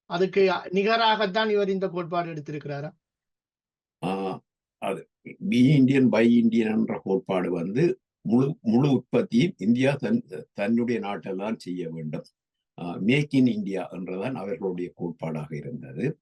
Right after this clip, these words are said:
Speaker 2: ஆ, அவர் உலக அரங்கில் இ-, இ-, இந்தியாவை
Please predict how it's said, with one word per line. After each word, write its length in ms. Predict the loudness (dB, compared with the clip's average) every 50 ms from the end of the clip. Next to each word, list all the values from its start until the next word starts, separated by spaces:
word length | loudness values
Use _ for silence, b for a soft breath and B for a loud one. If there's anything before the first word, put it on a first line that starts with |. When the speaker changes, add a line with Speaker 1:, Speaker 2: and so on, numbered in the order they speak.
| b b b b b b b _ -8
Speaker 2:
ஆ, 320 | -6 -4 -4 -4 -6 -8 _ _ _
அவர் 320 | -12 -8 -6 -4 -4 -4 -6 -8 -8 -2
உலக 300 | 0 2 2 2 2 2
அரங்கில் 520 | 2 2 2 2 2 0 0 -2 -4 -6 -8
இ-, 300 | -12 -14 -16 -16 -16 -16 -16
இ-, 500 | -14 -12 -12 -10 -10 -10 -10 -12 -12 -8
இந்தியாவை 440 | -4 -2 0 2 4 4 4 4